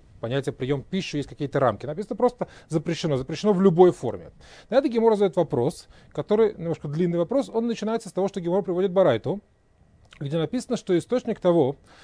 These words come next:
что нельзя извлекать выгоду из мяса, сваренного с молоком, из того, что нельзя извлекать выгоду из плодов орла,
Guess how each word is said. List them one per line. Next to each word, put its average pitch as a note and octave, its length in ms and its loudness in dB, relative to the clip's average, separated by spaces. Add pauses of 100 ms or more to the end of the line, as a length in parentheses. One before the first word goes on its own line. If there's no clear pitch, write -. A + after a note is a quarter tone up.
(160)
что - 140 -8
нельзя D#3+ 300 0
извлекать F#3+ 400 -2
выгоду F#3 320 -2
из D3+ 100 -2
мяса, F#3+ 240 -2
сваренного F3+ 380 -4
с - 80 -10
молоком, A3+ 520 0 (280)
из D3+ 140 -12
того, G3 200 -2
что G3+ 120 -8
нельзя F3+ 200 0
извлекать F3 340 -4
выгоду F#3 400 -4
из F3 220 -6 (240)
плодов D3+ 540 0
орла, D#3 460 0